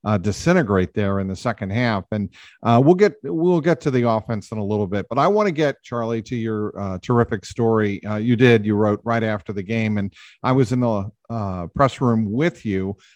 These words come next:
uh, as you were asking about the linebackers, the combination of,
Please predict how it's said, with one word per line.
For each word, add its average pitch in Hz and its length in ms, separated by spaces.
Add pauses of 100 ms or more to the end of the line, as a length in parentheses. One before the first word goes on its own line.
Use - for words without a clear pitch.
(100)
uh, 110 220
as 127 260
you 131 80
were 123 160
asking 127 460
about 110 360
the 104 220
linebackers, 113 880
the 110 80
combination 113 760
of, 95 160